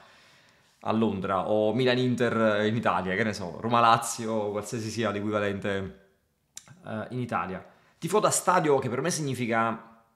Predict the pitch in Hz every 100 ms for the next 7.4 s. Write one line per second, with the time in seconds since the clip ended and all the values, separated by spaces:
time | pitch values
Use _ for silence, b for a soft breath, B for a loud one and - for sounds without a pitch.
0 | _ b b b b b - 143 151 151
1 | - 139 131 135 170 - - 131 131 123
2 | 117 123 - 127 113 110 110 107 104 101
3 | 92 82 - 110 120 113 156 120 135 101
4 | 104 147 151 - - - 98 107 117 127
5 | 123 117 104 113 113 123 101 95 104 107
6 | 101 92 92 107 120 120 113 139 110 98
7 | 101 - 135 131